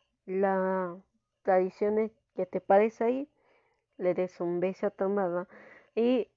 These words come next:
van a tener muchos, muchos, muchos años de amor eterno, de gratitud y nada más que yo recuerde. Honestamente, en esta ocasión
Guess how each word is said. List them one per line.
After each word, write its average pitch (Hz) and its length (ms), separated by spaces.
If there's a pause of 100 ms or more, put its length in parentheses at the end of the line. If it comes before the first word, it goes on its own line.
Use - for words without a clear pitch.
van 196 320
a 196 80
tener 185 600 (480)
muchos, 214 760
muchos, 190 560
muchos 180 640
años 170 400 (180)
de 170 380
amor 165 480
eterno, 202 800 (460)
de 180 320
gratitud 185 720 (800)
y 170 960 (340)
nada 196 320
más 214 200 (540)
que 160 180
yo 160 140
recuerde. 156 460 (880)
Honestamente, 285 1080
en 208 220
esta 214 200
ocasión 254 520